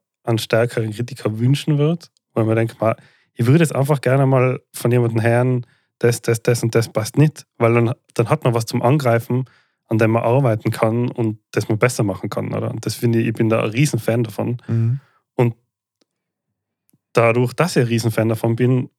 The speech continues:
Speaker 1: versuche ich das auch zu machen. Und ich versuche, einerseits zum Beispiel bin ich jemand, der schon versucht, Menschen auch Komplimente zu machen. Wenn mir etwas positiv auffällt, dann will ich das auch sagen.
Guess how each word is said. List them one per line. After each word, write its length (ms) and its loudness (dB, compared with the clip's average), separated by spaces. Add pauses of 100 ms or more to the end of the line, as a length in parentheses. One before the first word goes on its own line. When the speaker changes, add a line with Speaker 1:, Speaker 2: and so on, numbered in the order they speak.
Speaker 1:
versuche 400 -2
ich 40 2
das 120 0
auch 120 -2
zu 120 -6
machen. 460 -2
Und 140 -8
ich 80 -6
versuche, 480 0 (520)
einerseits 460 2
zum 140 0
Beispiel 320 0
bin 160 0
ich 80 4
jemand, 320 0
der 100 0
schon 200 0
versucht, 400 -2 (200)
Menschen 400 -2
auch 140 -2
Komplimente 500 -2
zu 100 -2
machen. 340 0 (420)
Wenn 160 2
mir 100 4
etwas 220 -2
positiv 420 0
auffällt, 460 -2
dann 100 -4
will 120 -2
ich 60 -4
das 140 -6
auch 80 -4
sagen. 360 -2